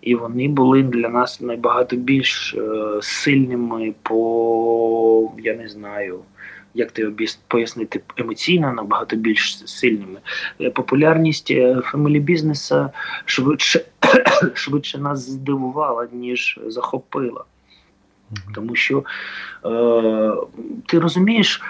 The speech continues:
Speaker 1: що це було на фундаменті меломанії, все збудовано.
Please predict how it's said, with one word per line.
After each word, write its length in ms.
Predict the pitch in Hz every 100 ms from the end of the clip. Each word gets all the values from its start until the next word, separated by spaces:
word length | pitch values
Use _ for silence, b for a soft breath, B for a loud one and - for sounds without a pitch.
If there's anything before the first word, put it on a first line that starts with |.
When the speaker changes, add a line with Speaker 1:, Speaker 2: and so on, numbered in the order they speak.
| B
Speaker 1:
що 960 | - - - 156 147 143 139 139 - 117 -
це 180 | - 151
було 320 | 147 143 151
на 300 | 147 143 139 - -
фундаменті 760 | - 135 135 147 151 135 123 123
меломанії, 720 | 123 123 120 123 120 107 104
все 220 | 101 -
збудовано. 720 | 117 117 123 120 120 107 101